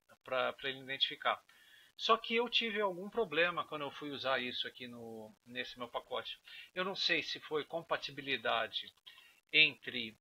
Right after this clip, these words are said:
essa versão que eu tenho aqui instalada do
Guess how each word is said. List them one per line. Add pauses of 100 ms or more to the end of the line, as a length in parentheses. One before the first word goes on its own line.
(180)
essa
versão
que
eu
tenho
aqui
instalada
do